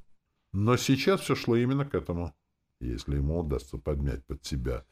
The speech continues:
все остальные пиратские кланы, то весь этот сектор станет его собственностью. Да, ему придется контактировать и сотрудничать с теми,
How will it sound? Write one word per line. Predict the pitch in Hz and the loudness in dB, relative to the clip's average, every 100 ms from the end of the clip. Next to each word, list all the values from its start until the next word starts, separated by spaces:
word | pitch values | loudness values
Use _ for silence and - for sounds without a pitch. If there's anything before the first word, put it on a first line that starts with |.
| _ _ - | _ _ -10
все | - 123 | 0 4
остальные | 87 - 92 82 80 73 | 4 4 2 2 2 0
пиратские | 73 78 67 - - 58 | 0 0 0 -4 -8 -8
кланы, | - 131 127 - - _ _ _ _ _ _ _ _ | -2 0 0 -2 -8 _ _ _ _ _ _ _ _
то | 160 | 4
весь | 143 147 151 - | 6 6 6 6
этот | 123 - 110 - | 4 4 2 2
сектор | 170 170 98 - | 0 2 0 2
станет | - 113 113 113 | 2 4 2 2
его | 90 78 | 0 2
собственностью. | - - - - 69 - _ - _ _ _ _ _ | -2 -8 -10 -10 -10 -14 _ -20 _ _ _ _ _
Да, | 62 65 147 | -6 2 4
ему | 160 104 110 | 4 2 0
придется | 107 82 95 - 73 | 0 0 0 -2 -4
контактировать | 82 73 73 - 120 101 62 - | -4 -2 -4 -2 0 0 0 -4
и | |
сотрудничать | 67 80 - 71 55 60 - - | -4 -4 -2 -4 -4 -8 -10 -14
с | - - | -14 -8
теми, | 131 113 117 | -8 -4 -4